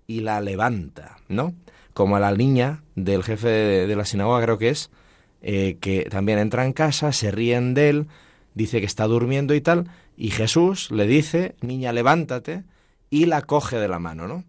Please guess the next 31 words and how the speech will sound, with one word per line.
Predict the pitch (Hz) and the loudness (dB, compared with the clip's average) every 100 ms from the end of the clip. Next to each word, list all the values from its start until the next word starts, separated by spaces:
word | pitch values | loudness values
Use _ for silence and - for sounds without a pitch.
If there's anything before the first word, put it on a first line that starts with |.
| _ - | _ -6
Es | 120 | 2
lo | 147 | 2
mismo, | 143 95 85 | 2 0 -4
desde | 82 98 107 | -4 -2 0
lo | |
alto | 127 151 160 | 0 0 -2
extendió | - 131 127 143 175 | -2 -2 0 0 0
su | 185 | -2
mano, | 196 214 220 233 _ _ - | -4 -4 -6 -8 _ _ -8
me | 113 127 | -2 0
tomó, | 127 131 135 202 269 _ _ _ | 2 0 2 -2 -4 _ _ _
me | 113 117 113 | -4 -2 0
sacó | - 120 117 160 185 - _ _ _ - | -2 -2 2 2 0 -8 _ _ _ -8
de | 101 | -2
las | 107 - | -2 0
aguas | 123 127 - | 0 0 0
caudalosas. | 113 95 85 85 | 0 2 0 -4
Las | 85 117 | -4 -2
aguas, | 113 117 127 - - | 0 0 0 -4 -10
el | 90 | -8
mar, | 87 110 120 127 _ _ _ _ _ - | -2 0 -2 -6 _ _ _ _ _ -4
es | 107 - | -4 -2
la | 110 92 | -4 -2
muerte | 90 113 78 78 80 | 0 0 -2 -12 -12
en, | - 87 85 82 - | -6 -4 -4 -6 -6
en | 87 85 | -4 -4
el, | 85 85 82 80 78 | -4 -4 -6 -8 -6
la | 90 | -4
mentalidad | 90 85 90 90 | -4 -4 -6 -4
bíblica, | 87 82 78 76 87 | -4 -4 -6 -6 -6
¿no? | 147 | -6